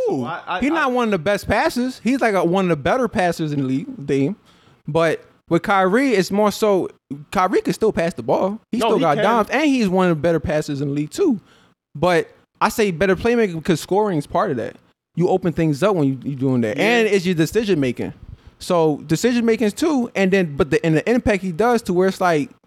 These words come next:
Speaker 1: with his handles, it's, it's stuff that it's, mind you, because of that, that's why he's considered as one of the greatest talents we've ever seen.
Speaker 2: Yeah, but then in that,
Speaker 1: Yeah.
Speaker 2: in, but then the argument to that is that when Dame step across that line,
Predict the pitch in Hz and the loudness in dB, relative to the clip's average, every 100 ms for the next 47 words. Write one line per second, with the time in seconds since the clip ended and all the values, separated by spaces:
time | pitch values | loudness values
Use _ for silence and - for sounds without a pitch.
0 | - 165 226 330 226 202 269 247 147 139 | -12 -2 0 0 -2 0 0 0 0 -4
1 | - _ _ _ _ _ _ _ _ 202 | -12 _ _ _ _ _ _ _ _ -2
2 | 202 - 196 - 240 - 220 196 208 208 | -2 -2 -2 0 -2 0 0 2 0 -2
3 | - _ - 202 233 151 - 135 156 - | -8 _ -4 0 0 -2 -6 -10 -6 0
4 | 277 240 294 269 - 131 - 247 - 240 | 0 2 2 0 -6 -6 0 2 4 2
5 | 240 - 190 - 277 262 190 151 170 160 | 2 0 -2 -2 0 2 4 2 2 0
6 | 147 156 165 135 185 165 151 139 117 - | 0 0 0 -2 -2 -2 -2 -4 -4 -2
7 | 196 117 - - 139 175 170 185 - - | -2 -2 -4 -8 2 4 4 0 -8 -6
8 | 147 160 165 165 147 151 151 151 - 147 | -4 -2 -4 -4 -6 -4 -2 0 -2 -6
9 | - - - 156 156 - 175 196 170 151 | -8 -8 -6 -2 -2 0 0 0 -2 0
10 | 147 143 139 139 151 - - _ _ - | 2 4 4 2 0 -6 -20 _ _ -2
11 | 135 135 131 135 120 170 180 175 175 156 | 2 2 0 -2 0 2 2 0 -6 -6
12 | - 165 156 151 143 180 202 156 156 | -2 0 2 2 2 2 2 -2 -6